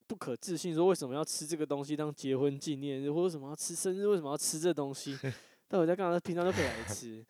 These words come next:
Speaker 1: 对，但，但是，
Speaker 2: 哎，不过我要定位一下，就是说，
Speaker 1: 嗯哼。
Speaker 2: 我们这边坐标是密西根嘛，对不对？但我之前有去亚特兰大找朋友，然后就是那些亚洲人真的很多的地方，然后他有带我去一间日本料理的店啊，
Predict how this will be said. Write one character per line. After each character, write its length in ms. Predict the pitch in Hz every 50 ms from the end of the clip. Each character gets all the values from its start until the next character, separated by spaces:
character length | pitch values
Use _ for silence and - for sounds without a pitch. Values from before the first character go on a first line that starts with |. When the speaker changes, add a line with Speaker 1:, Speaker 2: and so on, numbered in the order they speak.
| - - _ _ _ _ _
Speaker 1:
对， 180 | - 120 120 123
但， 160 | 147 175 190
但 120 | 190 190
是， 200 | 202 202 202 196 180 - - _ _ _ _ _ _ _ _ _ _ - -
Speaker 2:
哎， 120 | 170 165
不 140 | 143 - 160
过 120 | - 240 226
我 140 | 165 147
要 60 | 170 180
定 240 | - 240 190 185
位 180 | 185 190 175 151
一 40 | 147
下， 140 | 147 180 156
就 120 | 151 170
是 60 | 170
说， 320 | 117 143 165 160 160 160 160
Speaker 1:
嗯 40 |
哼。 20 | - _ _ _ _ 113
Speaker 2:
我 60 | 120
们 120 | 123 131
这 120 | 139 170 175
边 100 | 180 160
坐 140 | 175 170
标 200 | 143 160 156 156
是 200 | 156 147 170 160
密 200 | 151 156 160 156
西 220 | 147 131 139 127 123
根 180 | - 123 117
嘛， 220 | 117 117 113 101 98
对 100 | - 110
不 60 | 107
对？ 100 | 104 104
但 160 | 107 156 160
我 80 | 143 120
之 160 | 110 131 147
前 120 | 143 151
有 160 | 131 110 104 101
去 320 | - - 139 135 127 113
亚 180 | 107 104 98 101
特 60 | 135
兰 160 | 127 113 113
大 160 | 131 123 110
找 180 | - 95 90 92
朋 260 | - - 87 82 90
友， 240 | 90 87 - - - _ _ _ _ _ _
然 100 | 98 117
后 80 | 139
就 60 | 147 151
是 140 | 160 175
那 100 | 170 170
些 160 | 156 165 170 156
亚 180 | 139 123 104 101
洲 280 | - - 139 139 143 131
人 140 | 113 113
真 180 | 113 - 139 143
的 120 | 139 131
很 240 | 120 127 110 101 98
多 240 | - 117 117 110 107
的 40 | -
地 200 | 113 110 107 98
方， 280 | - 101 92 92 95 - _ _ _ _ _
然 100 | - 110
后 60 | 123 147
他 40 | 139
有 40 | 131
带 160 | - 143 131
我 160 | 113 101 104
去 200 | - - 135 127
一 20 |
间 180 | 113 123 120 123
日 140 | 135 135 123
本 180 | 101 95 98
料 180 | 110 123 113 104
理 140 | 98 98 92
的 160 | - 95 92 - _ -
店 180 | - 107 90 - -
啊， 80 | -